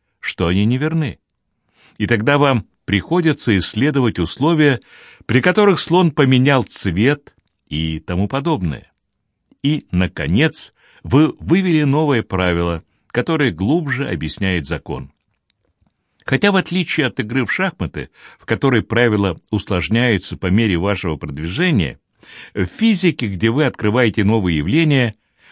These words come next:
всё выглядит много проще. Кажется, что в целом всё более сложно, поскольку вы получаете большее количество опытных данных.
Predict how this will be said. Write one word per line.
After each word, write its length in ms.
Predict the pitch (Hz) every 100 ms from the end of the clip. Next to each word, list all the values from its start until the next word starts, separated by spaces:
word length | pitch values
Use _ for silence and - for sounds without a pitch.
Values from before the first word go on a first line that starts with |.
| -
всё 260 | - 220
выглядит 680 | 190 180 151 135 131 - -
много 540 | 107 120 156 113 104
проще. 640 | - - 76 67 - - _ _ _ _ - - _
Кажется, 500 | - 208 180 160 165
что 260 | - - 120
в 60 |
целом 560 | - - 214 196 175 160 _ -
всё 260 | - 220
более 340 | 214 214 208 196
сложно, 640 | - 185 151 92 80 62 _ _ - _
поскольку 520 | 120 104 139 117 101
вы 160 | 92 156
получаете 800 | 98 85 - 123 143 127 117 110
большее 580 | 92 71 101 107 117
количество 560 | 104 78 82 90 - 101
опытных 480 | 98 104 104 131 131
данных. 380 | 180 147 76